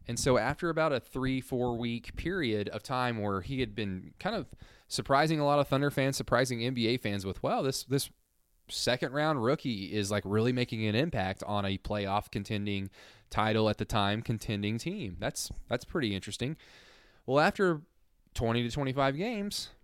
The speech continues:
opponents knew that, and they knew, "Okay, well, we can take away his offensive rebounding. We can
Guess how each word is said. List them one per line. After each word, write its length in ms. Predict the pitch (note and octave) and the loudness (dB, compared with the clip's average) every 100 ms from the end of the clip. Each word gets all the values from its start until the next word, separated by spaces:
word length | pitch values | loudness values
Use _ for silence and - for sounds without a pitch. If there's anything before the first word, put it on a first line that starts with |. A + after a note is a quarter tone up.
| - _ - | -20 _ -6
opponents 600 | - - A2+ C3+ - - | 2 4 4 0 -2 -2
knew 240 | A#2+ G3+ | 2 4
that, 380 | B2 F2 F2 - - _ _ - _ _ | 4 -2 -6 -10 -18 _ _ -20 _ _
and 160 | A2+ G#2+ | -4 0
they 140 | A#2 | 0
knew, 280 | A#2+ C3 C3 | 2 4 4
"Okay, 440 | A#2+ A#2+ A2+ A#2 D3 | 4 4 4 4 2
well, 340 | B2+ G#2+ G#2 | 4 6 6
we 100 | G2 | 4
can 160 | A2 A2+ | 0 -4
take 280 | - A#2 A2+ | 0 0 2
away 240 | A2 G#2+ | 0 0
his 320 | G#2+ G2+ F#2 - - - - | 2 0 0 -8 -20 -12 -2
offensive 460 | G#2 A#2 G#2 F#2+ | -2 -2 -4 -4
rebounding. 640 | G2+ G2 G2 G2+ A2+ A#2+ A#2 A#2+ | -2 0 0 0 -2 -4 -6 -4
We 120 | A2+ | -4
can 340 | - F#2+ F2 | -2 -4 -4